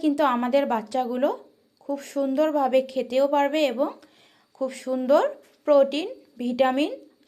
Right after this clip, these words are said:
সবই পেয়ে যাবে। বাচ্চাদেরকে প্রধান খাবার দেওয়ার ফাঁকে ফাঁকে কিন্তু এরকম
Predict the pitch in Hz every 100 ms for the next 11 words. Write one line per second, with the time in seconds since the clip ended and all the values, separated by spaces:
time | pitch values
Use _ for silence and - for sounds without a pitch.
0 | - 277 247 233 339 277 202 170 156 156
1 | - _ _ _ _ _ _ 226 247 247
2 | 320 330 339 330 349 466 - _ 277 285
3 | 330 370 381 311 311 269 262 269 262 247
4 | 233 302 302 285 269 254 240 226 262 381
5 | - _ _ _ - 254 262 262 302